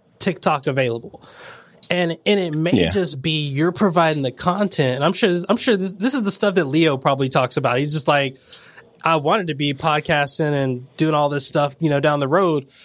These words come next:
Speaker 1: But now, like, it's the same way that Leo does it. Leo probably can't talk about photography like you can.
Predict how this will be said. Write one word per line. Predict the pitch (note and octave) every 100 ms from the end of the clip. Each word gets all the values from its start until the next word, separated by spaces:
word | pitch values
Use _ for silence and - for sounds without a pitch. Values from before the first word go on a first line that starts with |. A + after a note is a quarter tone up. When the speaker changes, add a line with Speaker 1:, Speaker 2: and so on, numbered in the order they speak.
| - C#3
Speaker 1:
But | E3+ D#3+
now, | D3 D3+ D#3 F#3 E3 C#3+
like, | C3+ C3+ C3+ B2+ -
it's | D3+
the | F3+
same | F#3+ G#3
way | G3+ F#3
that | F3
Leo | G3 E3+
does | C3+ A#2
it. | A#2 -
Leo | D#3+ F#3+
probably | F#3 F#3 F3 E3+
can't | G3+ G3 -
talk | E3 C#3+
about | C#3+ C3
photography | - C#3+ C#3 C3 B2+
like | B2+ B2 -
you | C3
can. | - B2 C3